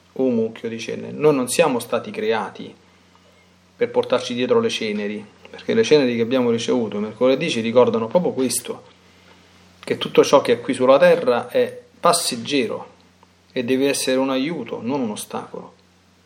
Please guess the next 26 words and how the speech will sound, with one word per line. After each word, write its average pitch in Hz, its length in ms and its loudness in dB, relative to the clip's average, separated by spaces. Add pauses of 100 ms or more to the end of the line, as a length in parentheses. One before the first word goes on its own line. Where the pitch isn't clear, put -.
(540)
Noi 120 120 0
dobbiamo 113 380 4
vivere 135 340 4
gli 113 80 0
amori 110 540 -2
umani, 110 380 -2
certamente, 113 600 -6 (220)
ma 113 120 -4
nell'amore 143 540 0
divino. 113 420 -10 (560)
Noi 123 160 -2
dobbiamo 117 500 0
usare 143 480 0
le 117 120 4
cose 113 300 -4
del 110 100 -8
mondo, 110 380 -8
servirci 131 640 -2
delle 113 240 -2
cose 117 240 0
del 107 120 -6
mondo, 107 260 -6
ma 117 120 -2
senza 175 400 -2
diventarne 117 540 -2
servi. 113 480 -4